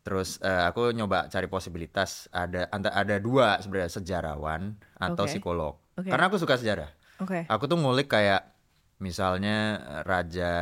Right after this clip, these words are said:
Speaker 1: Majapahit ketiga tuh siapa gitu tuh
Speaker 2: Hmm.
Speaker 1: suka ngulik gitu. Kalau nggak psikolog, karena apa ya, emosi manusia itu kan kompleks gitu.
Speaker 2: Betul.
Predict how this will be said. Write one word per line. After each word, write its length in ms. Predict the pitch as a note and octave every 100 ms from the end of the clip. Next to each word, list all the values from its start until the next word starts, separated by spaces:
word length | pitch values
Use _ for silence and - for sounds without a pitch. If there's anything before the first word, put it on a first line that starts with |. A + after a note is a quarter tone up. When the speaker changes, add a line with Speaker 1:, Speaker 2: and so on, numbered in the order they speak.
| E2+ E2+ E2+ E2
Speaker 1:
Majapahit 580 | - F2+ E2+ E2+ F2+ F2
ketiga 500 | - F#2 F2 D#2+ F#2 -
tuh 180 | - F#2+
siapa 580 | F2 D2+ G#2 G2+ D#2+ D2
gitu 180 | D#2+ G2+
tuh 220 | F#2+ -
Speaker 2:
Hmm. 100 | F#3 - _ _
Speaker 1:
suka 260 | _ - C#2+ -
ngulik 260 | D2 D2+
gitu. 180 | - - _ - - - _ _
Kalau 180 | - A2+
nggak 120 | C3+ F3
psikolog, 420 | B2 C#3+ C#3 B2
karena 640 | - G#2 G#2 B2+ F3 F#3 - _ _ _ _ _ -
apa 260 | - G#2+ A2
ya, 140 | F2 -
emosi 300 | G#2 A#2+ A#2+
manusia 220 | C3+ C3
itu 80 | C#3
kan 100 | D#3+
kompleks 440 | D#3+ G#2 G2 F#2+ -
gitu. 100 | -
Speaker 2:
Betul. 240 | F3 E3+